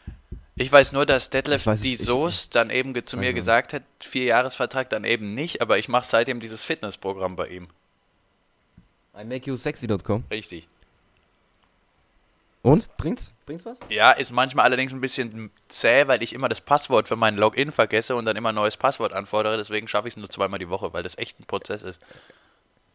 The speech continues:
Speaker 2: Ja gut, aber das ist, das, ich weiß nicht, ob ich's irgendwo gelesen hab oder ob's mir selber, selber so gekommen ist, wie oft ich das machen muss, diese, diesen, diesen Schmarren, ne?
Speaker 1: Ey.
Speaker 2: Mit Passwort zurücksetzen. Ich glaub, am Tag mindestens einmal.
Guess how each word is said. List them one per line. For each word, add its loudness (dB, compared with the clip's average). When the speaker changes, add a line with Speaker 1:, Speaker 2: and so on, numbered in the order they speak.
Speaker 2:
Ja -10
gut, -6
aber -6
das -8
ist, -10
das, -10
ich -20
weiß -2
nicht, -6
ob -8
ich's -16
irgendwo -8
gelesen -6
hab -8
oder -4
ob's -8
mir -6
selber, -2
selber -2
so -8
gekommen -14
ist, -16
wie -4
oft -8
ich -6
das -6
machen -4
muss, -2
diese, -4
diesen, -6
diesen -6
Schmarren, -2
ne? -2
Speaker 1:
Ey. -4
Speaker 2:
Mit 0
Passwort 4
zurücksetzen. -4
Ich -2
glaub, 2
am -4
Tag -2
mindestens -2
einmal. -4